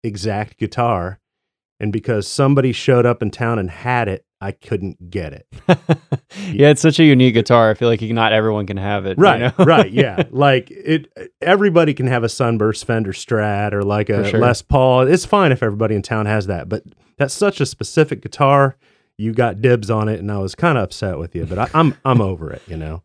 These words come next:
Speaker 2: I'm glad you're over it.
Speaker 1: <laughs>
Speaker 2: We can, we can be friends now.
Speaker 1: Yeah, man.
Speaker 2: <laughs>
Speaker 1: So I,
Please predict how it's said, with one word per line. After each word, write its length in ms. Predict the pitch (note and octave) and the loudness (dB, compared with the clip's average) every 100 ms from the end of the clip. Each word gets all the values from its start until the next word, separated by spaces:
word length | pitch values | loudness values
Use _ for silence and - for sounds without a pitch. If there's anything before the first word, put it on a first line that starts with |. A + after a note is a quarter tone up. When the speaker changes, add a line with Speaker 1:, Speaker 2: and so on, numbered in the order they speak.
| - | -4
Speaker 2:
I'm 80 | |
glad 200 | A#2 A#2+ | 2 2
you're 140 | G2+ G2+ | 2 -2
over 160 | G2 A2 | -2 -6
it. 580 | - C3 - D3+ F#3 D3 | -2 -2 2 2 2 -4
Speaker 1:
<laughs> 60 | D#3 | -6
Speaker 2:
We 80 | A2+ | -4
can, 160 | A2 | -2
we 100 | A2 | -2
can 80 | A#2 | 0
be 100 | A2+ | -2
friends 300 | G#2+ A2 G2 | -2 -4 -4
now. 260 | G2+ G2+ G2+ - - | -6 -8 -12 -16 -4
Speaker 1:
Yeah, 280 | G#2 C#3 B2 | 0 2 2
man. 300 | F3+ F#2+ C#3 - D3+ - | 2 2 -2 -2 -6 -2
Speaker 2:
<laughs> 280 | E3+ - - | -4 -4 -6
Speaker 1:
So 200 | C#3+ F#3 | 2 2
I, 280 | F#3 B3 C#4 | 4 4 2